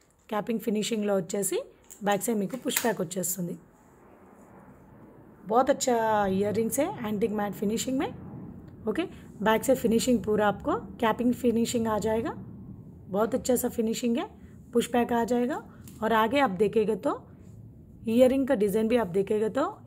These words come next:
एक, अ, बीच में आपको दो कपल्स, अ, कपल्स बेज, अ,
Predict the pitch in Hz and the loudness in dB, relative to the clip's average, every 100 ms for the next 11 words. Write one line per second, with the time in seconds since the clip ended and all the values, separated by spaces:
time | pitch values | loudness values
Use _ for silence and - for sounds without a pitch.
0 | 285 220 220 208 196 165 240 - 254 220 | -6 -2 2 2 2 2 0 0 0 0
1 | - 220 175 - - - 233 220 220 277 | 2 0 0 -12 -6 2 2 2 -2 -2
2 | 247 226 202 185 190 202 254 208 208 208 | -2 0 0 -2 -4 -2 0 0 -2 -2
3 | 214 214 196 | -2 -4 -4